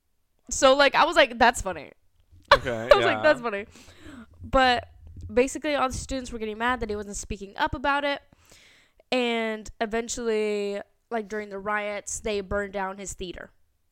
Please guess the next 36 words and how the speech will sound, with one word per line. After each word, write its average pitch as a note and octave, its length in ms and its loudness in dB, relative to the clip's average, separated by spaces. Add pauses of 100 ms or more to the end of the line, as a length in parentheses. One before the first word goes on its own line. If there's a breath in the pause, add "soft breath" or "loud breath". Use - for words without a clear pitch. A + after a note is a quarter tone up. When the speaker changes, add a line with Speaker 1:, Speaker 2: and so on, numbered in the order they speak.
(480)
Speaker 1:
Like, A3 160 -4
someone B3 240 -6
burned A3 140 -4
down G#3 120 -2
Speaker 2:
Oh G3+ 40 -10
Speaker 1:
his D#3 100 -10
Speaker 2:
my D#3+ 80 -2
Speaker 1:
theater. G#2+ 120 -4
Speaker 2:
gosh, A#2 260 -6
okay. A#2 360 -4 (920)
Speaker 1:
And A#3 160 -6
then A3+ 280 -8 (160)
years A#3 400 -8
later, B3+ 520 -4 (480 soft breath)
like, G#3+ 640 -4 (200)
I G#3 100 0
guess G#3+ 480 -4 (100)
no A3+ 200 0
one A3+ 200 0
was G#3 300 -2
talking B3+ 460 0
to B3+ 180 -4
him. A#3 460 0 (560 soft breath)
There A3+ 200 -2
was, A3+ 140 -4
like, A3 180 -2
a G#3+ 40 -6
petition C4 640 -6
signed A#3 560 -2
to B3+ 100 -2
get A3+ 160 -2
him G#3+ 120 -6
kicked A3+ 340 -2
off G#3 360 -2
of, G#3 180 -6
like, F#3 520 -6